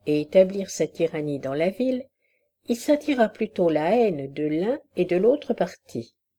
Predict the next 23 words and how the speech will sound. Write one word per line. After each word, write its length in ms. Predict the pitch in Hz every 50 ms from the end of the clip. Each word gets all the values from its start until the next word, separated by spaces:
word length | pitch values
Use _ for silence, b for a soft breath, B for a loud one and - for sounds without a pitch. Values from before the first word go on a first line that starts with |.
| _ _ _ _ _ _ _ _ _ -
mettant 380 | 170 185 202 - - 240 220 220
l'honneur 400 | 214 208 196 180 180 170 165 165
et 80 | 170
le 100 | 180 190
salut 420 | - - - 240 214 190 185 175 156
de 120 | - 139
la 140 | 135 127 -
cité 560 | - - - 180 180 _ - 262 285 285 - _ _ _ _ _ _ -
au-dessus 560 | 277 294 262 233 226 - - - - 151 139
de 120 | - -
ses 180 | 135 - - 151
propres 560 | - - - - 160 - - - 170 - -
intérêts, 560 | 190 185 - - 139 139 - 190 247 254 _ _ _ _ _ _ _ _ _ _ _ _ _
se 200 | - - - 254
serait-il 800 | 262 - 302 277 247 254 240 _ _ - - 180 170 160 156 -
sali 680 | - - - - 269 247 220 208 202 202 226 294 - _ _ _ _ _ _ _ _ _ _ _ _ -
à 120 | - 170 160
d'aussi 520 | 160 185 226 294 330 - - - - 220
petites 720 | - - 202 185 185 _ - 190 185 - - _ - - _ _ _ - -
et 100 | 180 180
aussi 420 | 180 190 185 - - - 185 160
indignes 640 | 156 160 156 - 190 233 277 277 269 247 240 214 226
opérations ? 760 | 208 - - 180 180 175 165 - - - - - 117 107